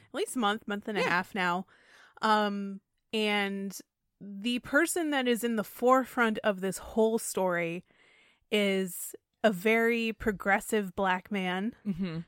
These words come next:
Speaker 1: who is extremely underrated
Speaker 2: Yes.
Speaker 1: in rock music and is often forgotten about.
Speaker 2: Yeah.
Speaker 1: So it made more sense to us to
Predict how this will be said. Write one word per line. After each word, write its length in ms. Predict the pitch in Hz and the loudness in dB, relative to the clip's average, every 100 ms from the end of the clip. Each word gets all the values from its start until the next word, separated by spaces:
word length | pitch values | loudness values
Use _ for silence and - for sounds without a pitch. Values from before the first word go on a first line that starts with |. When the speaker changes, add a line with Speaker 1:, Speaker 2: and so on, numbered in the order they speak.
| - | -4
Speaker 1:
who 240 | - 214 | 2 4
is 180 | 202 185 | 4 2
extremely 640 | 185 - - 254 285 277 | -4 -4 2 4 6 4
underrated 720 | 214 202 196 185 180 180 180 - | 2 2 2 0 0 0 -2 -4
Speaker 2:
Yes. 160 | 180 - | -4 0
Speaker 1:
in 260 | 208 196 | 2 2
rock 300 | 185 170 - | 2 2 2
music 580 | 202 180 196 294 - - | -4 -2 -2 -2 -4 -8
and 140 | - 208 | -2 -2
is 100 | 190 | 0
often 320 | 170 - 196 | -2 -4 -6
forgotten 440 | - 175 147 - | -6 -6 -4 -4
about. 340 | 220 262 285 - _ _ _ - - - - _ - | -2 2 2 0 _ _ _ -20 -20 -20 -20 _ -4
Speaker 2:
Yeah. 120 | 208 | 4
Speaker 1:
So 680 | - 285 277 285 277 277 - _ _ _ _ _ - | 6 8 10 10 8 6 0 _ _ _ _ _ -2
it 160 | 269 247 | 0 2
made 340 | 277 294 302 | 2 4 4
more 220 | 294 285 | 4 2
sense 460 | 269 247 240 233 - | 2 2 2 2 0
to 200 | 226 214 | 2 4
us 360 | 196 190 - | 4 2 -2
to 480 | - 220 185 185 175 | -6 0 2 2 -2